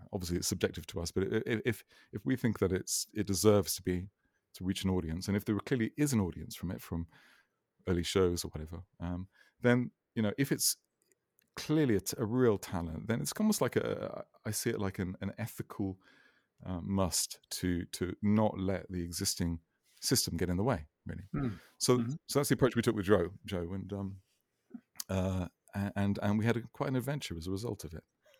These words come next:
Speaker 2: <laughs> Do you wanna tell us a bit more about, you know, kind of what that adventure was like?
Speaker 1: We,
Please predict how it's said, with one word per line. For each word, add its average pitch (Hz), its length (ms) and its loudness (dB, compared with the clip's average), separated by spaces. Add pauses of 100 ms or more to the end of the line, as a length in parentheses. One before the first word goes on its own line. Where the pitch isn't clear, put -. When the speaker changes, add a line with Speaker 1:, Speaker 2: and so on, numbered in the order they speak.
(540)
Speaker 2:
<laughs> - 0 -
Do - 1200 4
you 151 40 8
wanna 156 140 6
tell 156 260 6
us - 340 -2 (480)
a 156 60 2
bit 151 220 0
more 143 300 6
about, 139 460 6
you 147 120 0
know, 117 100 0
kind 135 200 0
of 135 60 4
what 135 200 2
that 127 140 6
adventure 131 500 2
was 120 200 2
like? 147 340 2 (1080)
Speaker 1:
We, 113 440 2